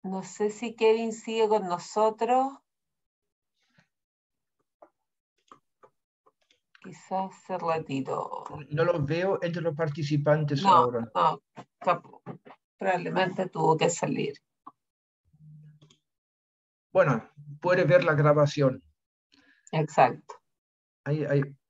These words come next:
Speaker 2: ya no está.
Speaker 1: Exacto. Bueno, para toda la gente que queda,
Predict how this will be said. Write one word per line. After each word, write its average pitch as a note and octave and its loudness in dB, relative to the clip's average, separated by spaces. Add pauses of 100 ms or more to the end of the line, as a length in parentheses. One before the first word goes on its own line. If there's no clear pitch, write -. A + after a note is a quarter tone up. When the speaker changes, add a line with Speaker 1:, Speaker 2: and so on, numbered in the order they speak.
(540)
Speaker 2:
ya E3+ 2
no E3+ 2
está. C#3+ 0 (2000)
Speaker 1:
Exacto. G#3 6
Bueno, A3 8
para A#3 8
toda B3+ 10
la C#4+ 8
gente D4 2
que C#4 -2
queda, B3 8